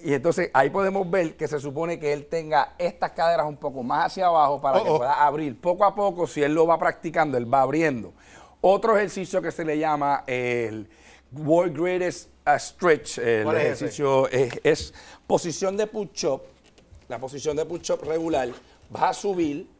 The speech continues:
Speaker 3: A
Speaker 1: el
Speaker 3: subir.
Speaker 1: tobillo
Speaker 3: Ok.
Speaker 1: a la mano derecha, vas a poner la rodilla en el piso para que flexione un poco el fle-, el hip flexor,
Speaker 2: Ujú.
Speaker 1: flexor de la cadera. Y entonces, ¿qué vamos a hacer? Vamos a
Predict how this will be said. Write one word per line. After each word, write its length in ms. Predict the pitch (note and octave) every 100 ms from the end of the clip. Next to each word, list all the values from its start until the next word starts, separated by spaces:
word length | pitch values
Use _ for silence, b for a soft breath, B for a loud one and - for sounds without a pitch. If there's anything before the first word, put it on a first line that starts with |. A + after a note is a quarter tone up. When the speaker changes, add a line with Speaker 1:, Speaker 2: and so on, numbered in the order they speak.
| _ _ -
Speaker 3:
A 120 | A#2+
Speaker 1:
el 40 | B2+
Speaker 3:
subir. 200 | B2+ D3
Speaker 1:
tobillo 600 | C#3 D#3 D#3+ F3+ A#3+ - - _ -
Speaker 3:
Ok. 420 | B2 A2+ A2+ C3+ C3+
Speaker 1:
a 60 |
la 120 | B2+ B2+
mano 240 | C#3 D#3
derecha, 580 | E3 E3+ C#3+ - F#3+ A3+ - _ b b b b
vas 200 | A2+ B2
a 200 | D#3 D#3 - - _ _ _ - b b b b b -
poner 240 | D#3 D3
la 120 | E3+ F#3
rodilla 320 | G3+ F3+ F#3
en 60 | G3+
el 100 | G3+
piso 440 | - D#3 - G3+
para 240 | G3+ C#3+ C3+
que 100 | B2+
flexione 420 | C3+ A#2 D3 C#3+
un 80 | C#3
poco 380 | D3+ C#3 D#3 C#3
el 280 | C#3 C3
fle-, 280 | C3 C#3+ C3
el 460 | B2+ B2+ B2 A#2 A2+ _ _
hip 160 | D3+ D3+
flexor, 640 | - E3 D3 - F3 A3+ -
Speaker 2:
Ujú. 200 | A2+ A#2
Speaker 1:
flexor 340 | C#3 A#2 D3 C#3
de 80 | D3
la 120 | D3
cadera. 400 | D#3+ D#3+ D3+ D#3 C3+
Y 60 |
entonces, 400 | C#3+ E3 D#3+ D#3
¿qué 100 | -
vamos 200 | D3+ D#3+
a 20 |
hacer? 220 | C#3+ B2 G#2
Vamos 360 | A2 C3 - -
a 240 | D3+ E3